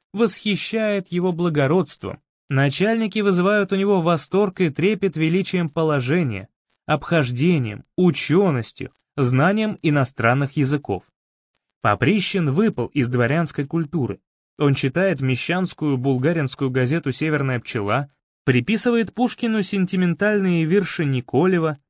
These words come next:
ходит в театр на представление купеческой комедии Григорьева Первого про русского дурака Филатку и прочее. Сама фамилия Поприщин словно колеблется между взаимоисключающими ассоциациями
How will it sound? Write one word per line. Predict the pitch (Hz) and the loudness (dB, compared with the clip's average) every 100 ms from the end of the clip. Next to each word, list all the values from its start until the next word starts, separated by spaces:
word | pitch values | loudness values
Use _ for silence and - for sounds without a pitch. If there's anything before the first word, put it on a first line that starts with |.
| _ _ - | _ _ -10
ходит | - 233 202 196 | 2 4 4 0
в | 135 | -2
театр | - 175 190 151 | 0 2 2 0
на | 131 | 0
представление | 123 131 123 - 131 143 180 160 139 | 0 -2 -4 -6 -2 0 0 0 -2
купеческой | - 131 185 180 143 - 127 | -2 0 0 0 -4 -2 -2
комедии | 131 147 170 139 131 | 0 0 0 0 -2
Григорьева | 127 131 127 139 127 117 | 0 2 4 2 2 0
Первого | 113 170 190 165 156 147 | -2 0 2 2 0 -2
про | 127 139 131 | -2 0 2
русского | 135 160 - 135 127 | 2 0 -2 -2 0
дурака | 117 120 120 135 | 2 0 0 -2
Филатку | 117 117 98 120 175 - 151 - _ _ | -2 -2 0 0 -2 -2 -4 -4 _ _
и | - | -6
прочее. | 185 190 117 - - - _ _ _ _ _ _ _ | -2 0 0 -2 -8 -8 _ _ _ _ _ _ _
Сама | - 160 202 226 | -2 0 4 2
фамилия | - 196 196 214 151 123 117 | 2 0 2 2 2 0 0
Поприщин | 127 117 165 233 190 - 104 - | 0 0 0 0 0 -4 -8 -10
словно | - 220 233 202 202 - | -6 0 0 2 -2 0
колеблется | 190 175 185 196 175 - 151 | 0 2 4 2 0 -2 -2
между | 170 175 156 160 | 0 0 0 -2
взаимоисключающими | 135 139 170 160 151 - 151 147 175 165 139 156 156 | -2 0 0 0 -2 -4 -4 -2 -2 -2 -4 -4 -4
ассоциациями | 156 185 - 208 131 - 104 95 | -4 -4 -2 -2 -2 -4 -8 -8